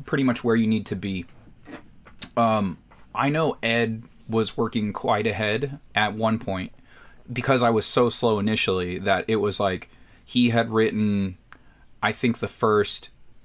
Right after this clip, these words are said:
first, like, seven or eight issues while I was still working on the first one.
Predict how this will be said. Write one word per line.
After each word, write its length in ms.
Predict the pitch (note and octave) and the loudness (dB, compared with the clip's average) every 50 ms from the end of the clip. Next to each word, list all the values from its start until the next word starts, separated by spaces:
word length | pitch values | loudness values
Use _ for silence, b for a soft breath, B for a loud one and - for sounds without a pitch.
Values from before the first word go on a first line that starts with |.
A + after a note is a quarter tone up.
| - - - - - _ - | -20 -20 -20 -20 -20 _ -18
first, 400 | - - - B2+ B2+ B2 - - | -12 -4 -2 0 0 0 0 -2
like, 160 | G2+ G2+ - | -2 -2 -2
seven 760 | - - - - - G#2+ G#2 G#2 A2+ A2 A2 A2+ A2+ A2+ A2+ - | -4 -4 -2 0 2 2 2 2 2 2 2 2 0 0 -2 -2
or 120 | - G2+ - | -2 0 0
eight 220 | - A2 G#2+ F#2+ - | 0 -2 -4 -4 -2
issues 580 | - G2 G2 - - C#3 C3+ D3 E3 D#3+ - - b b b b b b | -4 -4 -2 -2 -2 0 0 -2 -2 -6 -10 -16 b b b b b b
while 160 | - G#2+ A2 | 0 2 2
I 80 | G#2 G#2 | 2 2
was 100 | G#2+ - | 0 0
still 200 | - B2 A2 G2+ | 0 2 2 2
working 280 | G#2 F#2+ - G#2+ G2 | 2 0 -2 -4 -4
on 80 | F#2 F2+ | -4 -4
the 60 | F2 | -4
first 320 | - - F#2+ F2 - - - | -4 -4 -4 -4 -4 -6 -8
one. 240 | - - - - | -10 -10 -10 -12